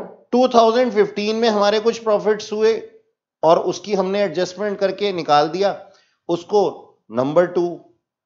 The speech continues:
इतना वेट दे देंगे। सिक्सटीन में थ्री, टू थाउजेंड सेवनटीन में नंबर फ़ोर, इस तरीके से। तो यहां पे क्या किया हमने, लेटेस्ट वाले को सबसे ज्यादा, मान लो चार ही साल है।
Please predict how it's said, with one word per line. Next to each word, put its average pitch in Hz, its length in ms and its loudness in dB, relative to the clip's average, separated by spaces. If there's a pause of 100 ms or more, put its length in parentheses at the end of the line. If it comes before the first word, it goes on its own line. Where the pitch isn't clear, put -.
(220)
इतना 160 280 0
वेट 170 280 -2
दे 170 160 -2
देंगे। 165 380 -6 (340)
सिक्सटीन 202 640 -4
में 214 300 -4 (1500)
थ्री, 185 220 -4 (1040)
टू 196 140 6
थाउजेंड 202 480 4
सेवनटीन 202 640 -2
में 220 360 -6 (1160)
नंबर 180 500 0 (500)
फ़ोर, 190 440 4 (220)
इस 220 180 0
तरीके 147 340 0
से। - 140 -16 (800)
तो 175 60 2
यहां 175 280 4
पे 233 80 2
क्या 226 160 0
किया 226 220 0
हमने, 240 200 0
लेटेस्ट 196 440 -2
वाले 185 200 0
को 214 120 -2
सबसे 185 320 -8
ज्यादा, 110 280 0
मान 156 220 0
लो 202 100 2
चार 156 260 2
ही 175 80 -2
साल 104 280 -2
है। 92 60 -8